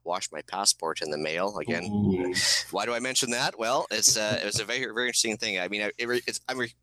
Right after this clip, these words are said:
Speaker 1: required to have one for work, so it is kind of an important document for me.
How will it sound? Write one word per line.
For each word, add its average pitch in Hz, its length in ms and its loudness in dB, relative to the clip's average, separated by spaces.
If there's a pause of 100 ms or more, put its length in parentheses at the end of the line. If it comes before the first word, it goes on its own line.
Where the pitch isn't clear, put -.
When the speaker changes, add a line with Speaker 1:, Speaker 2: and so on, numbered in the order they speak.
(140)
Speaker 1:
required 139 340 -2
to 107 40 -2
have 117 140 -4
one 113 140 -4
for 95 120 -6
work, 104 300 0 (400)
so 120 180 4
it 117 60 2
is 120 100 4
kind - 180 0
of 107 40 0
an 107 60 2
important 98 340 -2
document 98 340 -4
for 95 100 -6
me. 98 280 -2